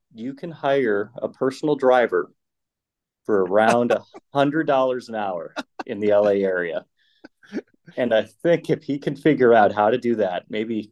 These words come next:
Speaker 1: I'll even make a couple phone calls for him. We get him a personal driver that we can see him all throughout the entire weekend.
Speaker 2: I gotta think he's doing that at this point. I, I would, uh, I would assume.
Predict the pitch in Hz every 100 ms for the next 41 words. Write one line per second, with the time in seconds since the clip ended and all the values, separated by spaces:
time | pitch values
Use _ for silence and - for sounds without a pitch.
0 | - 113 117 123 120 117 120 110 120 -
1 | 113 107 101 95 - 101 92 92 _ _
2 | _ _ - 113 113 107 127 117 120 107
3 | 110 107 104 101 - _ _ _ 117 110
4 | 107 104 - 107 98 101 104 101 110 98
5 | 92 - 98 90 92 92 95 - - 139
6 | 135 180 214 - 180 165 143 120 147 151
7 | 110 104 - 123 - 113 104 95 _ _
8 | 90 98 76 101 117 113 104 101 107 107
9 | 95 - 104 85 85